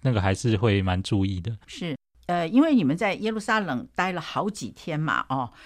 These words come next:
Speaker 2: 在耶路撒冷的这段时间里面，你们所待的那个饭店，呃，附近的这些，呃，环境是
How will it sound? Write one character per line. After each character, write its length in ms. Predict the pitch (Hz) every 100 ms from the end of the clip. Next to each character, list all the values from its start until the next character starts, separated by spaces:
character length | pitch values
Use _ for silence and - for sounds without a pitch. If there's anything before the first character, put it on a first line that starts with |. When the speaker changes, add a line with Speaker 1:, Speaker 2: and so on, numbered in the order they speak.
| -
Speaker 2:
在 220 | - 233
耶 140 | 208 254
路 120 | 254
撒 180 | 247 262
冷 240 | 202 139
的 140 | 156 160
这 180 | 240
段 240 | 202 214 175
时 240 | - 175
间 240 | 180 226 202
里 60 |
面， 200 | 156 175 156
你 60 | 160
们 160 | 214
所 420 | 240 - 156 139 135 -
待 220 | 254 262
的 180 | 240 175
那 220 | 202 202
个 200 | 156 143
饭 320 | 143 247 190
店， 240 | 180 196 131 -
呃， 120 | 151
附 240 | 151 285
近 280 | 233 262 196
的 120 | 156
这 140 | 151 202
些， 320 | 185 185 185 -
呃， 120 | 147
环 240 | 135 156 160
境 180 | 226 175
是 320 | - 190